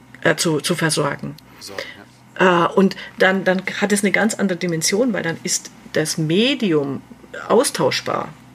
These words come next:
Speaker 1: Und du denkst nur drüber nach, ähm, wie, wie kommen die Leute an dieses Wissen? Und deswegen verdienen die heute mehr Geld als früher. Finde ich gut.
Speaker 2: Da muss ich gleich mal nachschauen.
Speaker 1: Mhm. Ja, das
Speaker 2: Ich
Speaker 1: hab ich
Speaker 2: wusste nicht,
Speaker 1: gelesen
Speaker 2: dass
Speaker 1: im
Speaker 2: es,
Speaker 1: Artikel.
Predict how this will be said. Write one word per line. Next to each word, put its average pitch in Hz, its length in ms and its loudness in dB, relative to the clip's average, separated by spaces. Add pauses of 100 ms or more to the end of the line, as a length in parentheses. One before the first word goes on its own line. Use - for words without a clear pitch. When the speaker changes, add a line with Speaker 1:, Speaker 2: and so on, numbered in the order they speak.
(680)
Speaker 1:
Und 190 120 0
du 185 40 -2
denkst 196 340 0
nur 190 160 2
drüber 165 300 -2
nach, - 420 -6
ähm, 151 420 -6 (1700)
wie, 190 300 4
wie 190 80 4
kommen 190 340 2
die 175 80 -2
Leute 160 360 2
an 143 100 -2
dieses - 340 -6
Wissen? - 320 -2 (420)
Und 185 140 -2
deswegen 165 320 -2
verdienen 196 440 2
die 170 120 -2
heute 185 300 2
mehr 180 220 0
Geld 202 200 2
als - 160 -6
früher. 165 300 -2 (960)
Finde 220 180 0
ich - 100 -12
gut. - 120 -8 (1400)
Speaker 2:
Da 98 120 0
muss 98 180 -2
ich 104 60 -6
gleich 104 160 0
mal 92 140 -2
nachschauen. 92 400 -4 (360)
Speaker 1:
Mhm. 254 160 4 (180)
Ja, - 100 0
das - 100 2
Speaker 2:
Ich 262 40 4
Speaker 1:
hab - 20 6
ich 233 60 6
Speaker 2:
wusste - 180 4
nicht, 202 160 4
Speaker 1:
gelesen 226 40 4
Speaker 2:
dass 185 120 -2
Speaker 1:
im - 60 0
Speaker 2:
es, - 120 -2
Speaker 1:
Artikel. - 280 -12